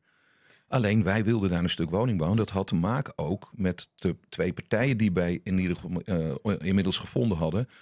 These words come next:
om daar een heel levendig gebied van te maken. Want aan de overzijde, het is een, eh, oud pand van, eh, Philips, daar komen ook woningen te, eh,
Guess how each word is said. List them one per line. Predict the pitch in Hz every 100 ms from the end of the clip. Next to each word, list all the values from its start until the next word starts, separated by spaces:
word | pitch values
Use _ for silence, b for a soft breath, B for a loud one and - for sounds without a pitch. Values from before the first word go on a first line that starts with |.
| B _
om | 117 107
daar | 92 98
een | 90
heel | 107 101
levendig | 104 101 90
gebied | - 95 165
van | - 90
te | 87
maken. | 71 76 -
Want | 92
aan | 90
de | 98 -
overzijde, | 117 127 107 85 87 117 131
het | - 85 80
is | -
een, | 80 80
eh, | - 92
oud | - 90 -
pand | 85 85
van, | - 87 85
eh, | 76
Philips, | - 151 95 - - B B
daar | - 107
komen | 95 92 101
ook | 117
woningen | 101 90 90 73
te, | 92 85
eh, | - 87 80 78 76 -